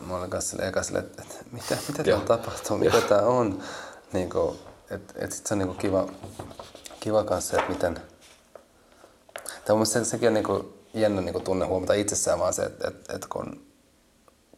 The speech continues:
Speaker 1: kun, niinku, hämmentyy ja vähän ehkä
Speaker 2: Mm.
Speaker 1: hätääntyykin jostain,
Speaker 2: Joo.
Speaker 1: niinku, et, et miten sen, niinku, sillä äärellä käyttäytyy. Et, et, et kun siinä voi joko silleen, että, no, et, et sit ei, niinku,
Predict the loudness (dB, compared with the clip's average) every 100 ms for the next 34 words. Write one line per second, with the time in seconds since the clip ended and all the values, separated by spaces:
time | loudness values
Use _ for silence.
0 | _ -20 -20 -16 -12 -10 -6 -2 2 4
1 | 4 0 -2 -4 -2 0 2 2 2 4
2 | 6 4 2 -2 -2 0 2 2 2 4
3 | 6 4 6 2 0 -8 -12 -14 -14 -8
4 | -4 -2 -4 -4 0 2 2 -2 -4 -6
5 | -6 0 2 2 2 0 -4 -8 _ -6
6 | -2 0 -2 -4 -4 -4 -6 -6 -8 -10
7 | -8 -6 -4 -8 -10 -10 -4 2 4 4
8 | 4 4 2 0 0 -2 -4 -12 -14 -10
9 | -4 -2 0 -2 -6 -8